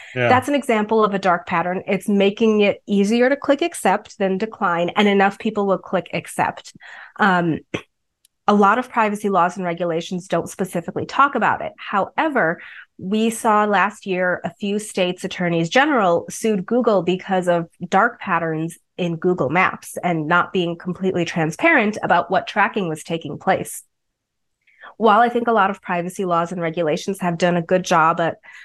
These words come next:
Speaker 2: trying to get people's consent, some organizations have turned to tricking people into getting their consent. And I think that we're probably going to see more of a, an emphasis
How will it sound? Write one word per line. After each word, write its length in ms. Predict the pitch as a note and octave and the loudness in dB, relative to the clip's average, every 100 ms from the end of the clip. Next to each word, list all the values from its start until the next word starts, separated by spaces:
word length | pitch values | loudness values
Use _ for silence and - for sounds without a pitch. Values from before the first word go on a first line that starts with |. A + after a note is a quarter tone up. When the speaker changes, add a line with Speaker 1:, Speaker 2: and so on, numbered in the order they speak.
| - | -16
Speaker 2:
trying 300 | - C4 C#4 C4+ | -4 0 0 -2
to 100 | B3 | -2
get 180 | A#3 | -2
people's 380 | - B3 B3+ B3 | -2 -6 -4 -6
consent, 560 | - G#3+ B3+ C#4+ A#3+ - _ _ | -6 -6 -2 0 -2 -8 _ _
some 280 | - A#3+ B3+ | -4 -2 0
organizations 840 | A3 A3 G#3+ G3 F#3+ G3 G3+ G3 | 0 0 0 0 -2 0 -2 -4
have 380 | - G3+ G#3 - | 0 0 0 -4
turned 420 | - F#3+ F#3 - | -2 -2 -2 -4
to 220 | G#3+ G3 | -4 -4
tricking 400 | F#3+ - G4 G#4 | 0 0 2 2
people 320 | - A3 G3+ | 2 2 2
into 260 | F3 F3 F#3 | 2 0 -2
getting 260 | F3 E3 E3 | 0 0 -2
their 120 | D3 | -4
consent. 540 | - D#3+ D#3+ D#3 - - - - - | -4 -4 0 0 -2 -10 -14 -10 2
And 120 | G#3 | 4
I 80 | G#3 | 4
think 320 | G#3 C4+ C#4 | 2 -2 2
that 160 | C#4 - | 2 2
we're 60 | |
probably 340 | A3 A3 G#3+ A3+ | -2 -2 0 0
going 160 | G#3+ | 0
to 80 | G#3+ | 0
see 180 | G#3+ G#3 | 0 0
more 480 | F#3 F#3+ G3 G#3 - | 2 2 4 2 2
of 380 | F#3+ F3+ F3 E3+ - | 2 2 2 -2 -4
a, 420 | F#3 E3+ E3 E3 - _ _ _ _ _ - | 0 2 2 -2 -6 _ _ _ _ _ -4
an 200 | G3 G3 | -2 2
emphasis 640 | F3+ G#3+ G#3+ G#3+ F#3+ F#3 | 2 2 2 0 0 -2